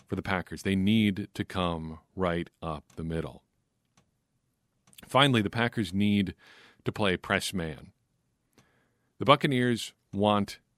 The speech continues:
to get deep. They want to go deep. And if you play press man, there is a chance that you will give up a big play now and then.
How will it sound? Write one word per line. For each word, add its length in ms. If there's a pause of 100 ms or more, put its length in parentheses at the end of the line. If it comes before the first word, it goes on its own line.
(140)
to 80
get 320
deep. 320 (800)
They 120
want 460
to 80
go 220
deep. 320 (560)
And 120
if 80
you 80
play 220
press 300
man, 220
there 120
is 100
a 40
chance 320
that 160
you 100
will 380 (1000)
give 200
up 160
a 60
big 220
play 240
now 260
and 100
then. 200